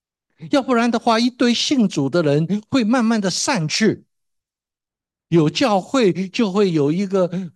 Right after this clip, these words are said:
一个，一个，一个，一个集合的地方，以至于他们能够真的能，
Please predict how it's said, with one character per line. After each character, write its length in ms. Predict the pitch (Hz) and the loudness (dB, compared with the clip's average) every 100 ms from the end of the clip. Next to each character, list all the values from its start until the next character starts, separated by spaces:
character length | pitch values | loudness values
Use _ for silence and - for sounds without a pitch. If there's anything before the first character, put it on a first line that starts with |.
| 156 | -16
一 160 | 202 | -12
个， 300 | 196 190 185 _ _ - | -6 -6 -6 _ _ -14
一 120 | 214 | -12
个， 360 | 190 196 165 - | -6 -4 -4 -8
一 140 | 202 | -8
个， 360 | 190 185 175 175 143 135 117 101 _ _ | -2 0 0 -4 -20 -18 -18 -20 _ _
一 140 | 196 | -10
个 120 | 185 175 | -6 -6
集 520 | - - 131 175 233 | -6 -8 -4 0 0
合 460 | - - 135 131 | -2 -10 -4 -2
的 120 | 147 143 | 0 -2
地 240 | - 127 | -4 -10
方， 380 | 98 135 117 117 _ _ _ _ _ _ | -6 -4 -6 -12 _ _ _ _ _ _
以 160 | - 131 | -12 -10
至 220 | - 226 | -6 -2
于 160 | 156 165 | 0 0
他 180 | - | 0
们 240 | 175 165 143 | 0 0 0
能 260 | 127 135 175 | -2 -2 -4
够 500 | - 226 180 156 - 143 - | -2 0 0 -2 -10 -20 -4
真 240 | 220 220 | -2 0
的 300 | 202 160 - 151 151 | 0 0 -4 -18 -18
能， 140 | 123 | -14